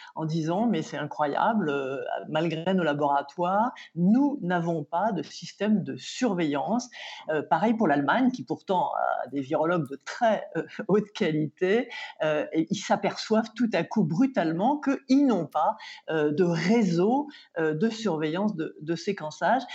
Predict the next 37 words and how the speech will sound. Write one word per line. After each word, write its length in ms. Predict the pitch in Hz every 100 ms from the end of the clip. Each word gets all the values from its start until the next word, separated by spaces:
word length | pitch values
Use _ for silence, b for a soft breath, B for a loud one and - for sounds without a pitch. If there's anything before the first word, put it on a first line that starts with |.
| B -
Et 80 | 196
je 60 |
dois 160 | 214 220
dire 240 | 294 294
que 260 | - 233 220
c'est 220 | - - 160
la 100 | 135
première 600 | - - 269 247 220 -
fois 300 | - 208 190
dans 180 | 135
l'histoire 640 | 135 185 190 - 196 185 147
des 340 | 139 147 143
épidémies 720 | 196 196 190 175 185 220 339 - B B -
qu'on 180 | 190 208
essaye 540 | 226 226 226 196 139
d'anticiper 1080 | 131 143 233 294 294 254 - 233 - 226 202
ce 160 | 196 151
qui 200 | - 170
va 160 | 165
se 180 | 170 151 147 -
passer 460 | 196 202 - 233 311
sur 300 | - 202 147
la 120 | 147
base 560 | 147 147 175 208 254 247 B B -
d'une 380 | 127 151 160 214
observation 840 | 233 - 196 185 190 - 220 262
de 140 | 196
la 120 | 127 123
séquence 520 | - 208 214 226 226
du 80 | 180
virus. 300 | 185 415 - B B
On 160 | 196 220
est 80 |
en 120 | 277 226
train 400 | 233 269 311 302 -
de 160 | 170 214
vivre 540 | 190 196 254 269 196